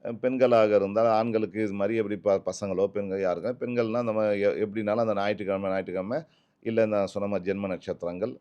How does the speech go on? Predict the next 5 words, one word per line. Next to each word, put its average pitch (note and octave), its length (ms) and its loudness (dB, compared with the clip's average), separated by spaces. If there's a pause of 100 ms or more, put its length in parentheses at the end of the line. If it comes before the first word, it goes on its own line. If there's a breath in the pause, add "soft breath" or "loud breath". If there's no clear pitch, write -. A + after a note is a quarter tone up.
அல்லது G#2 380 2
இந்த F#2+ 160 -6
மாதிரி F#2+ 260 -2 (180)
அமாவாசை, F#2 600 -4 (1200)
அஷ்டமி G2 400 -8